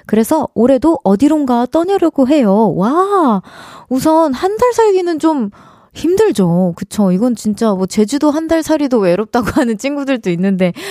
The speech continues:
태국은 정말 외로웠을 것 같아요. 여행의 목적이 뭐겠어요? 우리 스스로를 더 알아가고 뭔가 배운 것들이 있으면 그걸로 만족하면 되는 거 아니겠어요?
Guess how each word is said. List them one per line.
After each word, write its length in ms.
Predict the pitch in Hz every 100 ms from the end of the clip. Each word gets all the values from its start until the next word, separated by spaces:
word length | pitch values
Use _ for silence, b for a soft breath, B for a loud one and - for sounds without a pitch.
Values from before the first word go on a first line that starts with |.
| 339 -
태국은 440 | - 294 330 302
정말 340 | 214 185 214 202
외로웠을 480 | 160 190 214 -
것 140 | 220 208
같아요. 640 | - - 190 170 165 165 170 B B 226
여행의 280 | 190 240 339
목적이 540 | 233 190 277 294 269 247
뭐겠어요? 520 | 180 247 - 185 170
우리 240 | 160 208
스스로를 500 | 202 277 294 277 240
더 160 | 196 185 160
알아가고 720 | 165 214 185 170 156 160 160
뭔가 280 | 165 175 175
배운 280 | - 233 277
것들이 280 | 285 - 220
있으면 320 | - 190 180
그걸로 340 | - 311 339
만족하면 520 | 208 175 226 - 269
되는 240 | 240 185 196
거 80 | 233
아니겠어요? 680 | 165 170 190 - 156 233